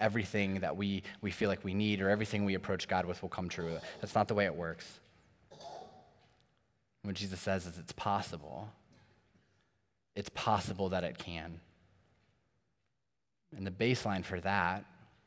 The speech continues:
and for this father is belief. But check out how the dad responds in Mark nine twenty-four.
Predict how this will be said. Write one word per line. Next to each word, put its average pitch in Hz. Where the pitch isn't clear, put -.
and 101
for 95
this 87
father 92
is 87
belief. 85
But 107
check 110
out 113
how 113
the 107
dad 95
responds 87
in 90
Mark 92
nine 87
twenty-four. 92